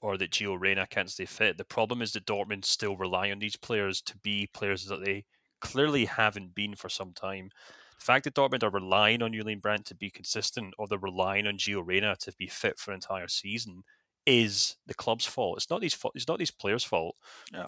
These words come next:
Speaker 1: Um, and they do need a, they do need a, a squad player. And, you know, I was chatting to s-, I was actually ch-,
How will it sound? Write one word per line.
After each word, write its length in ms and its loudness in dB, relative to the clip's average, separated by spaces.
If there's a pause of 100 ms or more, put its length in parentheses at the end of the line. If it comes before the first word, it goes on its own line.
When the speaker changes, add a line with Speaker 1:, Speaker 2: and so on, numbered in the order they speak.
Speaker 1:
Um, 560 2
and 160 2
they 80 4
do 160 0
need 160 0
a, 60 -2
they 160 -4
do 200 -2
need 220 -2
a, 320 4 (100)
a 60 -4
squad 320 0
player. 420 2
And, 180 -6
you 80 6
know, 120 6
I 80 8
was 120 2
chatting 260 4
to 100 -4
s-, 200 -2
I 40 -6
was 120 -6
actually 280 2
ch-, 180 -2